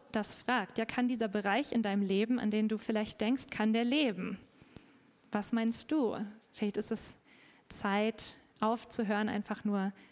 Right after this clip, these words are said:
zu warten, sondern ich nehme dich damit rein, weil du bist meine Tochter, mein Sohn, ich habe dir Autorität gegeben. Was meinst du? Kann diese Situation auf deinem Arbeitsplatz leben?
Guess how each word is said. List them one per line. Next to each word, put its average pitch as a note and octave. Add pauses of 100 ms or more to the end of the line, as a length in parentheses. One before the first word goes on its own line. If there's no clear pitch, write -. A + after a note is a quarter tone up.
zu -
warten, G#3+
sondern F#3+ (220)
ich -
nehme G#3
dich F#3+
damit F#3
rein, F#3+
weil F#3
du F#3
bist F#3
meine F#3+
Tochter, C4+
mein F#3+
Sohn, A#3
ich -
habe G3+
dir -
Autorität G#3+
gegeben. A3+
Was F#3
meinst A3
du? A#3+ (420)
Kann A#3
diese G#3
Situation A3+
auf G#3
deinem G#3
Arbeitsplatz G3+
leben? A#3+